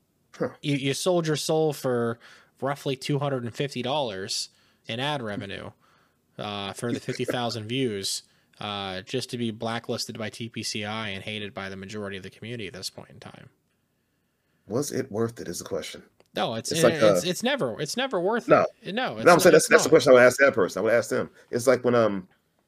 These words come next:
Speaker 1: when Thanos finally got his hands on the Soul Stone, and, you know, finally got all the Infinity Stones, and then, you know, little Gamora in his mind was like, you know, "Did you do it?" He's like, "Yeah." She's like, you know,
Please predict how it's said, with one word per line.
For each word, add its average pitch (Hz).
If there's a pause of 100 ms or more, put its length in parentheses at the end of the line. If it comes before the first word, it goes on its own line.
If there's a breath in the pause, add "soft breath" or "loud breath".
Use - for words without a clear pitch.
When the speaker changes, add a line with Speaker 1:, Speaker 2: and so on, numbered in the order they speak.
(220)
Speaker 1:
when 113
Thanos 120
finally 117
got 110
his 107
hands 113
on 104
the 101
Soul 131
Stone, 80 (520)
and, 110
you 107
know, 101
finally 117
got 113
all 117
the 113
Infinity 123
Stones, 95
and 101
then, 95
you 113
know, 101
little 110
Gamora 110
in 107
his 98
mind 113
was 95
like, 92 (640)
you 113
know, 98 (360)
"Did 104
you 110
do 123
it?" 127
He's 117
like, 95
"Yeah." 98
She's -
like, 98
you 107
know, 92